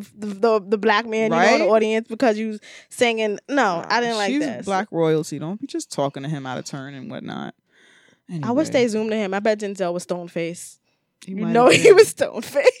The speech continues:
Speaker 2: He might have been. Let me tell you, the way that he was looking at Casey Affleck,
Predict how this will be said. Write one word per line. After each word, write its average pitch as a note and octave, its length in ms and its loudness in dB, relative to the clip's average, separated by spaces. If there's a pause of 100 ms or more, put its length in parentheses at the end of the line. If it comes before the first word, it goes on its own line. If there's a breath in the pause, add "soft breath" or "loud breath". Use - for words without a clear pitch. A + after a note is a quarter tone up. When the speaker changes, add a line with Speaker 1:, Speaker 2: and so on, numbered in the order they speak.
(140)
Speaker 2:
He - 100 -12
might D#3+ 220 -10
have D3+ 120 -8
been. C3+ 140 0
Let F#3+ 100 -10
me C4+ 100 -4
tell G3 220 -2
you, D#3+ 100 0
the D#3 160 -2
way G3+ 180 0 (120)
that C#4 160 2
he C#4 120 0
was B3 160 -2
looking B3+ 300 0
at A3+ 140 0
Casey A#3 380 -2
Affleck, G#3+ 600 0